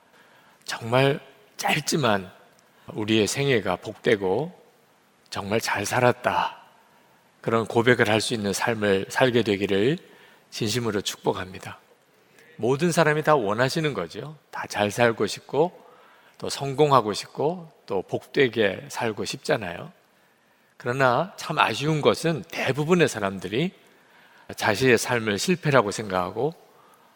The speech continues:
또 좌절하고 또 너무 슬프고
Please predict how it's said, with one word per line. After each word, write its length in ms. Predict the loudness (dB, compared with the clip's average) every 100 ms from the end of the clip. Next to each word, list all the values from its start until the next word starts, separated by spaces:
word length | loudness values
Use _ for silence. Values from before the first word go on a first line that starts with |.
| _ _ _
또 400 | 0 2 0 -2 -12 -8
좌절하고 720 | -2 2 2 2 -2 -8 -12 -14 _ _ _ _ _ _ _
또 160 | -4
너무 260 | 2 2 2
슬프고 800 | 4 2 2 -2 0 0 -2